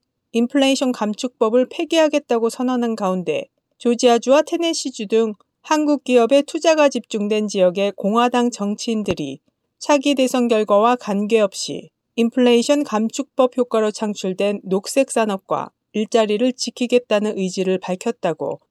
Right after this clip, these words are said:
블룸버그 통신이 지난 오일 보도했습니다. 특히 조지아주는 인플레이션 감축법이 제공하는 보조금 혜택을 받은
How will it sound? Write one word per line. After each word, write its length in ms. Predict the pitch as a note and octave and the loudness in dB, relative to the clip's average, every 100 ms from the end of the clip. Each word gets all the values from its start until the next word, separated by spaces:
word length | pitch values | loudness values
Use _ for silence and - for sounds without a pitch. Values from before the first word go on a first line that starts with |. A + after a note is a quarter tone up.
| _ _ | _ _
블룸버그 500 | A#3 A#3+ A#3 A3+ A3 | 0 2 4 2 0
통신이 440 | G#3 G3+ A3+ C4+ | -4 -6 -4 -4
지난 340 | C4 G#3+ A3 G#3+ | -4 -2 -2 -2
오일 280 | F3+ F#3 F#3 | -2 -2 -2
보도했습니다. 1000 | - G3 G#3 G3+ G3+ - D3 C#3 C3 - _ _ _ _ _ _ _ _ | -4 -4 -2 -2 -4 -10 -12 -12 -14 -16 _ _ _ _ _ _ _ _
특히 280 | - - D#4 | -8 -2 0
조지아주는 840 | B3 A#3 A3+ G#3 G3 F#3 G#3 G#3+ - _ - | 0 0 4 2 2 -2 -4 -4 -10 _ -6
인플레이션 580 | A3 A3+ C4+ C4+ C4+ B3 | -4 2 2 4 2 0
감축법이 680 | G3+ G3+ A#3+ - A3+ G#3+ | -2 -2 -4 0 0 0
제공하는 640 | G3+ F#3 F3+ F3 F3+ A3+ | -2 -2 -2 -2 -2 -4
보조금 560 | G#3 G3 G#3 C4 B3+ C4 | -4 -6 -2 -2 0 -2
혜택을 440 | B3+ - A#3 G#3+ | -2 -2 -2 0
받은 400 | G3+ F3+ D#3 C#3+ | -2 -2 -2 -6